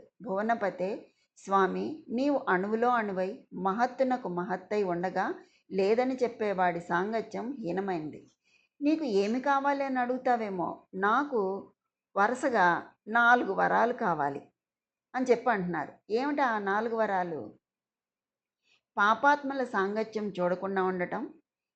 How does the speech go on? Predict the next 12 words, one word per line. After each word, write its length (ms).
పరమాత్మ 560
యొక్క 240
సంబంధం 600
లేని 260
కథలు 400
వినకుండా 600
ఉండటం, 500
పరమాత్మను 640
ద్వేషించే 680
వారిని 360
స్మరించకుండా 840
ఉండటం, 480